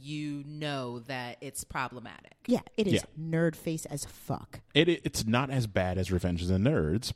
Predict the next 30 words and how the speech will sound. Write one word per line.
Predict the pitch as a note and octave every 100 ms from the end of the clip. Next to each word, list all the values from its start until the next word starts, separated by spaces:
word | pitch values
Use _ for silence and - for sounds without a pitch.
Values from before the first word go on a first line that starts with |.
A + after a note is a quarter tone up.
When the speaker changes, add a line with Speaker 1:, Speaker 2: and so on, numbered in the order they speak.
| -
Speaker 3:
but, | F2+ F2
uh, | F#2 F2+ G2+ -
<laughs> | -
okay. | A#2 F#2 - - - -
So | - D3 -
let's | C3+ -
get | G#3+
into | F#3 C#3+
the |
basic | A2 G#2+ A2
premise | G#2 F#2 G2
of | F2+
Revenge | E2 E2
of | F#2
the |
Nerds. | B2 D3 - - - _ _ _ _ _ -
Uh, | G2 F#2 E2 -
you | G#2 A2+
have | G2 F#2+ -
two | -
characters, | - G2 A2+ D3+ - - -
best | F#2
friends | - G3+
in | D3
high | F2+
school, | - G#2 - - C#3+
going | F2 F2 F#2
on |
to | A#2
college. | E3+ F3 D2 -